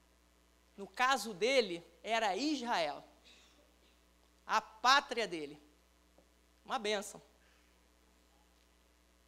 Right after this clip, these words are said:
Como eu falei lá no primeiro dia, isso foi falado mais algumas vezes, se Nínive, que era um potencial inimigo de Israel,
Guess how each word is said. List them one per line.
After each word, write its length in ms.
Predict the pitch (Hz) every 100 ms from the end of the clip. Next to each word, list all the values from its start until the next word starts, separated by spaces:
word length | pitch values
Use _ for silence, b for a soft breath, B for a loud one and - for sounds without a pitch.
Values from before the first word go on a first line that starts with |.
| _ _ _ _ -
Como 180 | 262
eu 80 | 320
falei 320 | 320 302 285
lá 140 | 294 330
no 80 | 339
primeiro 260 | 302 320
dia, 380 | 226 277 339 269
isso 240 | 262 359
foi 80 | 320
falado 340 | 311 262 269 240
mais 200 | 247 220
algumas 260 | 214 202
vezes, 440 | 196 269 180 - - _ _ _ _ _ _ _ _ _ _ _ _ _
se 300 | - - 339
Nínive, 500 | 330 359 320 180 165
que 140 | -
era 100 | 220
um 40 | 240
potencial 520 | 247 254 240 247 240
inimigo 320 | 226 196 208
de 100 | 180
Israel, 360 | 175 151 143